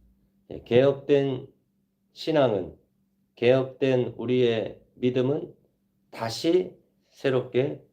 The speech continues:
해야 됩니다. 오늘도 우리가 성령을 의지할 때,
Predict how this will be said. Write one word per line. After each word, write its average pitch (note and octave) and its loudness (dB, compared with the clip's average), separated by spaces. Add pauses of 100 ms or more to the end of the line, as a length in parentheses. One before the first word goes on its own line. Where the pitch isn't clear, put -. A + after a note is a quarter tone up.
(300)
해야 D#3 4
됩니다. - -10 (640)
오늘도 A2 0 (300)
우리가 G2 -6
성령을 D#3+ 0
의지할 A2+ -4
때, - -20